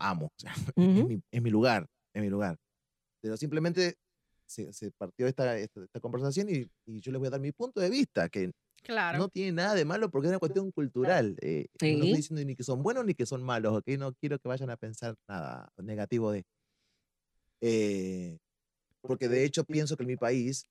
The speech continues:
Speaker 1: las parejas duran un poquito más de tiempo y también pienso que está mal, porque no tenés por qué aguantar a nadie si no tenés
Speaker 3: Ujú.
Speaker 1: ganas de estar con esa persona o si no te
Speaker 2: Exacto.
Speaker 1: sentís
Speaker 2: Y si no te está haciendo
Speaker 1: conforme.
Speaker 2: ya feliz como es.
Speaker 1: O sea,
Speaker 3: Claro.
Speaker 1: exacto, punto. Entonces, por un lado digo, eso también, eso está mal, pero también veo mal la parte de acá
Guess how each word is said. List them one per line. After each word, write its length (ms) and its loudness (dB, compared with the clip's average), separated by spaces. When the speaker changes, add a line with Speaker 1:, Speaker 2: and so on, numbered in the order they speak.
Speaker 1:
las 160 -6
parejas 420 -2
duran 400 0
un 80 -12
poquito 260 -6
más 100 -2
de 100 2
tiempo 340 -2
y 80 2
también 320 0
pienso 240 -2
que 60 -2
está 140 -4
mal, 200 -6
porque 160 -2
no 120 -2
tenés 200 -2
por 140 -4
qué 80 -2
aguantar 340 2
a 60 0
nadie 340 2
si 160 -6
no 280 -2
tenés 280 -8
Speaker 3:
Ujú. 120 -14
Speaker 1:
ganas 220 -8
de 20 -10
estar 160 -10
con 40 -8
esa 100 -10
persona 320 -6
o 100 -8
si 100 4
no 60 4
te 80 -2
Speaker 2:
Exacto. 20 -4
Speaker 1:
sentís 280 0
Speaker 2:
Y 40 6
si 100 4
no 140 6
te 80 4
está 140 6
haciendo 280 2
Speaker 1:
conforme. 60 6
Speaker 2:
ya 140 6
feliz 420 4
como 280 4
es. 100 4
Speaker 1:
O 120 4
sea, 120 0
Speaker 3:
Claro. 60 6
Speaker 1:
exacto, 540 2
punto. 640 0
Entonces, 540 -4
por 120 -4
un 100 -2
lado 180 -2
digo, 180 -4
eso 180 -6
también, 280 -6
eso 160 -4
está 140 -4
mal, 280 0
pero 140 0
también 320 2
veo 220 6
mal 320 0
la 120 -2
parte 280 -2
de 100 0
acá 320 0